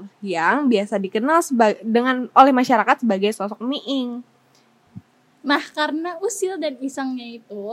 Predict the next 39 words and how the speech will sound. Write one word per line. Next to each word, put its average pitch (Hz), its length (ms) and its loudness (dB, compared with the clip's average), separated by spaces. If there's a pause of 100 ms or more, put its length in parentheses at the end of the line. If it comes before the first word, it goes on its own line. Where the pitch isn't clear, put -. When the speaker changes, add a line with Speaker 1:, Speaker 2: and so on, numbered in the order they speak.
(140)
Speaker 2:
Rudi 262 240 -8
Sipit 254 240 -10
akhirnya 285 240 -6
mengubah 254 320 -2
nama 226 260 -8
Simon 220 380 -12
menjadi 220 320 -8
Komeng. 233 800 -6 (320)
Terus 320 160 -8
juga 320 240 2
nih 311 240 -2
ada 262 160 -4
fun, 254 240 -8 (100)
fun 254 300 -4
fact 262 240 -4 (320)
tentang 254 240 -4
nama 240 240 -6
Komeng 233 240 -8
ini. 220 400 -14 (240)
Tadinya, 262 720 0
eh, 277 500 -2 (600)
Alfiansyah 302 560 -2
Bustami 277 400 0
ini 359 80 -2
sebenarnya 330 320 2
nggak 302 160 4
mau 339 240 0
namanya 302 240 0
diganti 269 240 -2
jadi 254 240 -2
Komeng. 269 800 -6
Nah, 240 240 -8
akhirnya 277 320 -8
kenapa 277 320 -6
mau? 247 480 -6 (240)
Karena, 277 560 -4
eh, 233 160 -4
masyarakat 233 400 -6
udah 262 220 -4